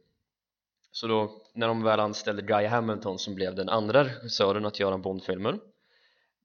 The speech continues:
så tänkte han, och även han, att han ville få det att bli lite bättre, så han hyrde in sin goda vän Paul Denn, och tillsammans så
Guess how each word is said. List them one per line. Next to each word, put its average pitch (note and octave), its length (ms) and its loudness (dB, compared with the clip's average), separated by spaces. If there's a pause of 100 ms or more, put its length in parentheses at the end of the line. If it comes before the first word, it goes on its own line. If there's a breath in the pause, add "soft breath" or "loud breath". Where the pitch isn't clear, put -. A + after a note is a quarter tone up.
(720)
så - 220 -10 (160)
tänkte G#2 320 -4
han, G#2 280 2
och E2 180 -2
även G2 220 2
han, G2+ 260 2
att F#2+ 260 -4 (220)
han G#2 320 -4
ville G#2 200 0
få G#2+ 300 2
det G2+ 80 4
att F#2+ 160 -4
bli G2+ 180 -10
lite G2+ 280 -8
bättre, G#2 320 -6
så G#2+ 120 -6
han G#2+ 100 -2
hyrde G#2 200 -2
in G2 100 -6
sin G2+ 160 -6
goda G2 240 -2
vän G2 240 -4
Paul G#2 320 -4
Denn, G2+ 240 0
och G2 80 -8
tillsammans G#2 480 -6
så F#2+ 160 -4